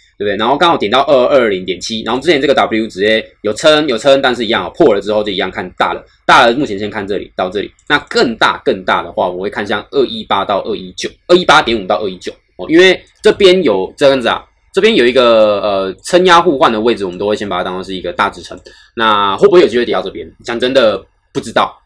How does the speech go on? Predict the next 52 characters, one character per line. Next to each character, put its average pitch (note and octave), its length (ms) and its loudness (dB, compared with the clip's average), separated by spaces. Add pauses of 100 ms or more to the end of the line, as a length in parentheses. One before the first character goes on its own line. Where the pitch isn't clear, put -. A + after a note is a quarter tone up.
哦， - 160 -12
因， C3 140 -8
因 G#3 160 -2
为 C#4 100 0
一 A3 80 -2
定 G3 220 0
是 G3 100 0
说 E3 200 2
到 D#3+ 160 4
支 C3 160 -10
撑 B2 200 -2
都 A#2 120 0
会 A#2 80 0
先 G#2+ 160 -4
看 G2+ 160 -6
支 F2 120 -18
撑 F2 200 -16
嘛， F#2 100 -20 (240)
所 C#3 100 0
以 C#3 60 4
二 D#3+ 140 0
二 F3 180 6
零 G#2+ 160 -2
点 F#2+ 180 -4
七 A#2 400 -6
今 B2 140 -6
天 B2 100 0
来 F#2+ 120 -2
碰， - 280 -4
然 G2 100 -10
后 A2 140 -4
在 G#2 320 0
这 A2+ 120 -6
个 A2+ 40 0
地 G#2+ 80 -6
方 G2+ 140 -4
有 F2+ 100 -6
收 A2 320 0 (120)
下 B2+ 160 2
影 F#2+ 40 -4
线， G2 280 -2
收 A#2 120 -4
下 A2+ 140 -4
影 F#2 80 -6
线， G2 180 -2 (240)
并 F3 140 -2
且 A2+ 140 -4
有 F#2+ 80 0
个 - 40 -2
下 B2+ 160 2
标 G#2+ 180 -2
起。 - 220 -12